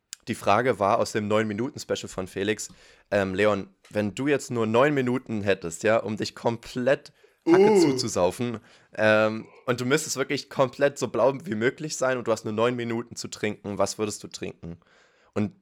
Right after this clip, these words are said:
Speaker 1: das Ding ist, bei sowas zählt ja jetzt eigentlich nicht zu sagen, "Ja, ich, ich trichter jetzt Wodka oder irgendwas", weil du musst ja immer noch so realistisch sein, dass du sagst, "Ja, du
Speaker 2: Ja, ja.
Speaker 1: überlebst es irgendwie."
Speaker 2: Man will, man
Speaker 1: Ja,
Speaker 2: will
Speaker 1: ja.
Speaker 2: ja dann,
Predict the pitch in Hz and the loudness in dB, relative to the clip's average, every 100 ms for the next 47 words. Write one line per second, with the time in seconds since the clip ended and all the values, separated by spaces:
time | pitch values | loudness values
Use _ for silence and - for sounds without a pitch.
0 | _ - - 131 143 120 113 123 127 - | _ -2 0 0 0 0 0 2 0 2
1 | 127 123 113 - 107 104 113 120 - - | -2 2 0 0 -4 -4 -8 -8 -8 -12
2 | 101 98 98 92 90 92 - 98 - 113 | 0 2 2 0 0 0 -4 -10 -6 -6
3 | - 92 92 92 - 98 - 87 78 87 | 0 2 2 0 0 -2 0 -4 -2 -2
4 | 85 90 98 101 - 92 92 104 98 104 | -2 -2 -4 -6 -4 -6 -4 -4 -4 -2
5 | 101 - 104 98 98 101 - 104 104 92 | -4 -6 -4 2 4 2 -4 -2 0 0
6 | - 90 92 - 90 95 104 117 95 87 | -2 -2 -2 0 0 4 6 6 4 0
7 | 82 - 87 82 95 92 101 98 101 95 | -6 -6 -8 -6 -10 -8 -8 -8 -8 -6
8 | 95 87 110 117 113 107 107 104 95 | -2 -2 0 0 0 -2 -4 -10 -14